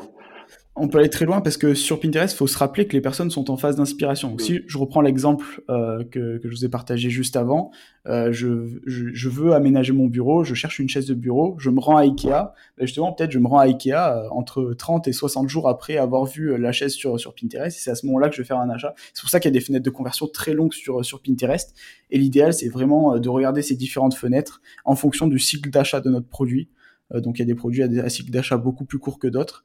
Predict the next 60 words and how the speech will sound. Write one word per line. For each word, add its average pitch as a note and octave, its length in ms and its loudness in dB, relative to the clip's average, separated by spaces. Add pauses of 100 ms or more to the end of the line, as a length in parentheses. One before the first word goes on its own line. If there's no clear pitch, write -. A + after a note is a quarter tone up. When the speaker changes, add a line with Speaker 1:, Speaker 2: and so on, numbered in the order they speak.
(300)
Speaker 1:
Et A2+ 140 -2
pour C3 180 -2
la A#2+ 100 4
décoration, B2+ 480 0
souvent, C3+ 260 -4
c'est B2 140 -4
des A#2 60 0
cycles B2+ 240 -8
d'achat B2 280 -4
qui - 160 -14
demandent B2 280 2
un, A#2+ 180 0
un A#2 60 -2
minimum C3+ 340 0
de B2+ 80 -2
réflexion. B2 640 -6
Donc, B2+ 160 -4
à A#2 160 0
un C3 80 2
jour B2 240 -2
clic, C#3 220 -4
ça, - 120 -10 (140)
ça - 160 -8
reste, A#2+ 280 -6
euh, G#2+ 100 -10 (240)
assez A#2+ 220 -4
short - 360 -8 (380)
pour B2 100 -12
ce B2 120 -6
type B2 200 -8
de B2 60 -2
Speaker 2:
Ouais. A#2+ 40 -2
Speaker 1:
produit, A2+ 280 -8
en G#2 40 -8
tout - 120 -18
cas. - 100 -20 (720)
Speaker 2:
Ok, A2 200 -8
donc G2+ 140 -6
toi, A2 100 2
ce G#2 60 -6
que G#2 80 -4
tu G2+ 80 -6
recommandes, G#2 340 -2
c'est G2+ 120 -6
vraiment G2 280 -2
savoir G#2 360 -2
quel G2 160 -4
est F#2+ 100 -6
ton, F#2+ 320 -6
quel G2+ 140 -6
est F#2+ 60 -8
ton F#2+ 100 -10
cycle - 280 -14
d'achat F#2+ 260 -6
à G2 40 -6
peu F#2+ 80 -12
près G2 140 -8
moyen G2 400 -2
et F#2+ 100 -4
de, F2+ 300 -8